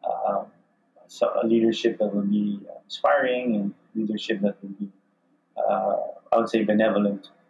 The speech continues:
So, and, uh, yeah, I think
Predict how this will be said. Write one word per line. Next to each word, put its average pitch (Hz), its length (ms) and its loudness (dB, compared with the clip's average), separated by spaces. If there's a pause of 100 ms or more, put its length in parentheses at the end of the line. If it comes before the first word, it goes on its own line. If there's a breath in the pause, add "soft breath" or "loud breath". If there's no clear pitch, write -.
(960)
So, 104 680 2 (100)
and, 101 200 0
uh, - 320 0 (420)
yeah, - 140 -4 (100)
I - 60 0
think - 260 -6